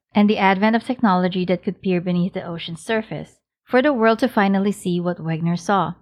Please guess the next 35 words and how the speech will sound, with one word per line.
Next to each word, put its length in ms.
The 140
Earth's 320
crust 380
was 140
split 460
into 240
plates, 540
floating 360
on 120
molten 380
rock, 280
constantly 520
moving. 440
From 240
being 200
a 80
laughingstock 720
to 100
the 80
father 440
of 280
groundbreaking 720
theory. 500
That's 220
the 100
legacy 400
of 100
Alfred 420
Wegener. 480
But 200
here's 300
where 140
it 120
gets 260
juicy. 560